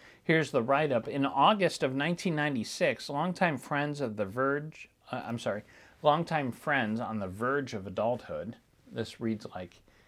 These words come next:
like they're pitching a movie already. Zachary Snarr and Yvette Rodier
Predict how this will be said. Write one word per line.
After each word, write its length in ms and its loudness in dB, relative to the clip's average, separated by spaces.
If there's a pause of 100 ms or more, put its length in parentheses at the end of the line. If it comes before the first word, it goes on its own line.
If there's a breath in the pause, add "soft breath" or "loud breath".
(360 soft breath)
like 160 -8
they're 100 -4
pitching 420 -8
a 40 -6
movie 440 -4
already. 400 -8 (640 loud breath)
Zachary 440 4
Snarr 580 4
and 320 -2 (200)
Yvette 440 4
Rodier 720 0